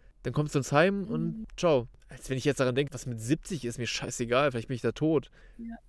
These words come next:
Speaker 1: Aber dann, wenn du halt dann siebzig wirst, hm, Kacke.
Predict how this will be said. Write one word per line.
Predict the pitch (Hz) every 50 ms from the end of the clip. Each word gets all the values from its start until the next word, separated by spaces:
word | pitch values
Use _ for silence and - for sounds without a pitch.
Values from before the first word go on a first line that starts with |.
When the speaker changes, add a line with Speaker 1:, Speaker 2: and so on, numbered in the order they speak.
| - -
Speaker 1:
Aber | - 131 123 131
dann, | 123 131 143 147
wenn | 147 139
du | 143 135
halt | 135 131 - - - - -
dann | 131 127 120
siebzig | 131 131 - 135 113 135
wirst, | 147 175 165 - 143
hm, | 127 127 123 117 -
Kacke. | - - - 147 - - 127 120